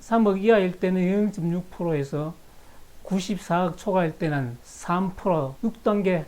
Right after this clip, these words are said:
초과 누진세율로, 법인은 삼 프로 단일세율로, 삼 주택 이상,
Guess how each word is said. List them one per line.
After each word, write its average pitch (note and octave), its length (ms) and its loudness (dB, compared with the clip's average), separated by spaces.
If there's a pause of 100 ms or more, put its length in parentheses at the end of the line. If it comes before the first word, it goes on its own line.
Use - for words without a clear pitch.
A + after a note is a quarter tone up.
(100)
초과 F3+ 320 0
누진세율로, D3+ 880 -2 (500)
법인은 G3 640 4
삼 F#3+ 520 -2
프로 F3+ 280 0
단일세율로, D3 880 -2 (1000)
삼 G#3 420 0
주택 G3+ 400 -2
이상, G#3+ 460 -2